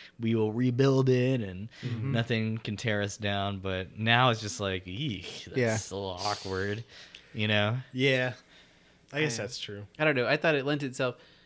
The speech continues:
Speaker 4: The, the whole, the movie to me didn't make any sense because the plot,
Speaker 2: <laughs>
Speaker 4: the, I was just so upset with, I mean, it's nothing to do with the director, I guess. But to me, I'm like, who would make this robot that's completely useless to have a kid that you have to, like,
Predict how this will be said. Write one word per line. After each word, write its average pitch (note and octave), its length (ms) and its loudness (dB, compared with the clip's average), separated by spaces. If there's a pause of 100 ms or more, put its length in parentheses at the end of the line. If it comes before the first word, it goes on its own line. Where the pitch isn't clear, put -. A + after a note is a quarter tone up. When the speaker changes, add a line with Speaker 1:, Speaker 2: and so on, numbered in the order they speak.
(360)
Speaker 4:
The, F3+ 180 2
the G#3 140 8
whole, B3+ 360 6 (320)
the D#3+ 80 0
movie A#3 240 4
to F3 140 -2
me F3 120 0
didn't D3 200 0
make D#3 260 -4
any C#3+ 220 2
sense A2+ 540 -6 (240)
because C#3 320 4
the C3+ 100 4
plot, D3+ 440 4 (160)
Speaker 2:
<laughs> - 160 -10
Speaker 4:
the, F3+ 280 2
I - 20 8
was G#3 140 8
just G3+ 160 0
so G#3 140 6
upset G3+ 240 0
with, F3+ 140 -4
I - 60 6
mean, F3+ 80 6
it's F3+ 140 4
nothing F#3+ 160 4
to D#3+ 40 2
do E3 60 6
with D3+ 80 4
the C#3 60 0
director, B2+ 340 4
I A2+ 60 2
guess. A2+ 320 0
But C3 320 0
to E3 100 -2
me, E3 140 2
I'm C#3+ 160 2
like, C3 240 0 (240)
who F3+ 140 6
would F#3 120 8
make E3+ 160 0
this C3+ 160 -2
robot A#2 380 0
that's - 140 -18
completely A#2+ 420 -2
useless G#2 500 -6
to A#2 60 -8
have A#2+ 160 -2
a A2 60 -6
kid A2 380 -2
that G#2 100 -8
you A#2 100 -4
have A2 80 -6
to, A2+ 80 -8
like, G#2+ 260 -8